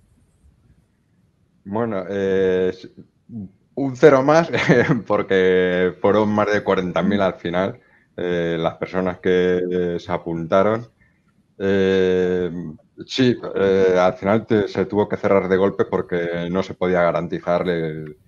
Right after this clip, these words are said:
el buen funcionamiento de la plataforma. Pero bueno, a ver, te-,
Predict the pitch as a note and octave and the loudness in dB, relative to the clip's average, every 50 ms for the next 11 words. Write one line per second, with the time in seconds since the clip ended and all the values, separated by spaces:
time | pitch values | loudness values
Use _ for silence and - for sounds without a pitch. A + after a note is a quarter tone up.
0 | _ _ _ - E2+ D#2+ F2+ F2 D#2+ - F#2+ E2+ - F#2 E2+ E2 E2+ E2+ D#2+ F2 | _ _ _ -10 -8 -6 -6 -6 -8 -10 -10 -6 -4 -4 -4 -4 -6 -6 -4 -2
1 | F2 F2 E2 D#2+ - D#2+ D#2 - - _ - F2+ E2 D2 D2 C#2 _ _ _ _ | -2 -2 -2 -4 -4 -8 -10 -10 -12 _ -12 -10 -10 -10 -12 -18 _ _ _ _
2 | _ _ _ _ _ _ _ _ _ _ - G2 F#2+ F#2+ F#2 F#2 F#2 F#2+ F#2+ A#2 | _ _ _ _ _ _ _ _ _ _ -2 0 2 2 2 2 2 2 4 4
3 | A#2+ A2 G#2 F2 - - D#2+ F2 F#2 G#2+ A2+ G2+ - - F2+ F2 F2 E2 E2+ E2+ | 4 4 2 -2 -4 -4 -4 0 2 2 0 0 -2 -2 -2 -2 -2 -2 -2 -4
4 | E2+ | -6